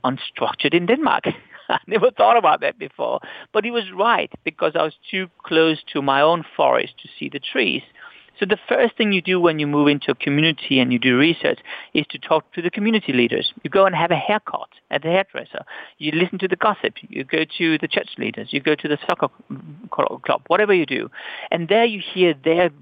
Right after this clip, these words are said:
point of view. And that suddenly will form the foundation for your further investigation. It's one of the C's in my seven C's sto-, uh, C's process.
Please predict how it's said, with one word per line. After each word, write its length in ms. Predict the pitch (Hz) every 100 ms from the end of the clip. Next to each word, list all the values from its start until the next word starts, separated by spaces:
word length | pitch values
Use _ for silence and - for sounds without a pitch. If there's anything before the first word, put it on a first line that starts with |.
| _
point 220 | - -
of 80 | 135
view. 300 | 131 139 120
And 120 | 151
that 140 | 196 208 -
suddenly 260 | 185 190
will 140 | 156 143 -
form 320 | 170 170 180
the 80 | 160
foundation 640 | - 139 123 143 143 - 127 -
for 160 | 135
your 180 | 127 120 -
further 220 | 127 127
investigation. 800 | 123 127 - 156 165 - 113 127 - -
It's 160 | - -
one 220 | 143 143
of 80 | 135
the 100 | 117 -
C's 220 | 131 123 123
in 120 | 127
my 200 | 120 123
seven 240 | 131 131 127
C's 140 | 165 156
sto-, 240 | - - -
uh, 140 | 117 - -
C's 160 | 151 - _
process. 320 | - 107 -